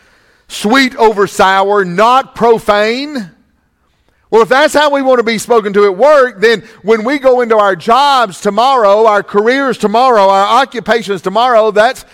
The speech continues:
how we're spo-, supposed to speak to them. How, how about in the home? Do you want to be spoken to with kindness,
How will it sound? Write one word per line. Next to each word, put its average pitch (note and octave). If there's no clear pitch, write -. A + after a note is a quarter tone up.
how G3+
we're G3
spo-, F3+
supposed D#3
to D3+
speak C#3
to C3
them. B2+
How, C#3+
how D3
about C3+
in A#2
the A2
home? A2
Do C3
you E3
want E3
to D#3
be D3
spoken D#3
to D3+
with C3+
kindness, F3